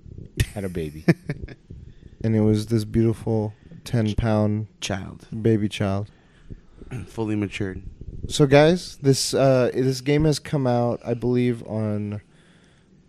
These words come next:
Speaker 2: P C and on Switch.
Speaker 3: And P S four?
Speaker 2: No. We, we talked to them. They said P C and Switch only right now.
Speaker 3: Oh, wow.
Speaker 2: So they might do a release later for
Speaker 3: Nice.
Speaker 2: P S four and, uh, Xbox. But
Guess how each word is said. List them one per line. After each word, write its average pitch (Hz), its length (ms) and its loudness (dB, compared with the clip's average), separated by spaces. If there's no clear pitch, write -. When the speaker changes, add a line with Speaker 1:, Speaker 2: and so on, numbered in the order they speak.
Speaker 2:
P 170 320 -6
C 180 800 -6
and 120 500 -2
on 113 400 -2
Switch. - 440 -8
Speaker 3:
And 110 220 -2
P 101 100 0
S 92 120 -2
four? 110 340 -4
Speaker 2:
No. 110 180 -2
We, 120 140 2
we 120 180 -8
talked 135 280 4
to 127 80 2
them. 110 140 2
They 117 100 4
said 127 220 0
P 139 120 0
C 131 160 -4
and 117 140 0
Switch 113 260 -6
only 107 220 -4
right 98 140 -4
now. 110 100 -2
Speaker 3:
Oh, 131 60 0
wow. 123 240 -8
Speaker 2:
So 131 300 4
they 127 200 4
might 127 300 0
do 127 240 0
a 120 40 -2
release 120 420 0
later 107 280 0
for 101 340 -6
Speaker 3:
Nice. 131 240 -12
Speaker 2:
P 135 100 -4
S 110 80 -4
four 113 260 -4
and, 107 120 -4
uh, 104 40 -6
Xbox. 101 500 -10
But 135 260 0